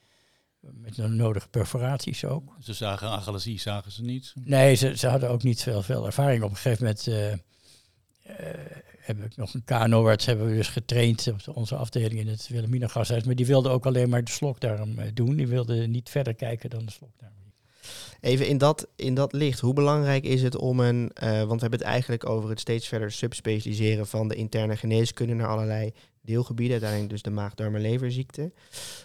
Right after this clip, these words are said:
Speaker 3: Dat vakgebied wordt steeds groter, er komen steeds meer subspecialismen ook binnen ons, eh,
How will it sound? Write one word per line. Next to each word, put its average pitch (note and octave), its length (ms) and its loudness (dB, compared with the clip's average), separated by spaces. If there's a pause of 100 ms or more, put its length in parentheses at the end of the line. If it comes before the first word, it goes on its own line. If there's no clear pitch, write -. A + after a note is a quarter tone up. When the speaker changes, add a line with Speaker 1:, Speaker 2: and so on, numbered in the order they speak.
(180)
Speaker 3:
Dat G#2+ 180 -2
vakgebied A#2 340 0
wordt G#2+ 140 -4
steeds A2+ 240 0
groter, C3+ 360 2
er C#3 80 -6
komen A2 240 -4
steeds A2 200 -4
meer G#2+ 180 -2
subspecialismen A2+ 800 -2
ook A2+ 140 -4
binnen A2 240 -2
ons, C3 460 -4
eh, B2+ 800 2